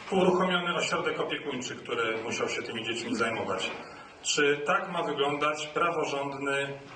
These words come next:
kraj? Czy tak ma wyglądać sprawiedliwe traktowanie obywateli? Jeżeli aferzyści, tak jak w przypadku Amber Gold, chodzą miesiącami po ulicach, nic im się nie dzieje, malwersacje na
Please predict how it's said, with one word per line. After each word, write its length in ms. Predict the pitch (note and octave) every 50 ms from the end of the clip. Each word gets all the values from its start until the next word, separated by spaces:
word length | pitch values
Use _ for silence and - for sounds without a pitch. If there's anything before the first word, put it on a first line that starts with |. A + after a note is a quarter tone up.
| - -
kraj? 380 | - C#3 - A2+ A2 - - - - -
Czy 180 | - - - C3+
tak 240 | - F3+ F#3 - -
ma 80 | E3
wyglądać 680 | D#3+ D#3+ D#3 D3 D3 D#3 D#3 D#3 D#3 D#3+ D#3 - - -
sprawiedliwe 760 | - - - - D#3+ D#3+ D3+ C#3+ C#3+ C#3 C#3 D3+ C#3+ D3+ D3+ C#3+
traktowanie 880 | - C#3+ C#3 - - - B2+ B2 C3 C3 B2+ B2+ B2 B2 B2 B2 - - - - - - - - C#3 - - A#2 A2+ A#2
obywateli? 680 | C3+ C3+ B2+ A2+ C3 B2 G#2+ - A2 G2 F#2+ F#2+ F#2+ - - - - - - - -
Jeżeli 460 | B2 A#2+ - F3 F3+ F3 F3+ F3+ -
aferzyści, 840 | D#3 - - - - - - F#3 - - - - G#2+ G2 G2 G2 - - - - - - - - - - - - - - - - -
tak 180 | - C3+ - -
jak 120 | - -
w 40 | -
przypadku 600 | - - - C#3+ C#3 C#3 - - C#3+ C#3 C#3+ C#3
Amber 360 | C3+ C3 A#2+ C3+ C3+ C3+ -
Gold, 380 | A#2 G#2+ G2+ G2 G2+ - - - - - - - - -
chodzą 400 | - - F#3 F#3 F#3 F3+ F3+ F3+
miesiącami 540 | E3 D3 - E3+ D3+ C#3+ - E3+ E3+ E3 D#3 -
po 80 | D3+
ulicach, 640 | C#3+ C#3 C#3+ D3 D3 - - D3+ D3 D3 - - - - - - - - - - -
nic 220 | C#3 D3 C#3+ - D#3+
im 80 | D3
się 160 | C#3 - -
nie 100 | D3 C#3+
dzieje, 200 | C#3 C#3 C#3+ C#3+
malwersacje 800 | C#3+ C#3+ C#3+ C#3 C#3 C#3+ C#3 - - - - D3 D3 - - C#3+
na 340 | C#3 C3+ C3 C3 C3 - -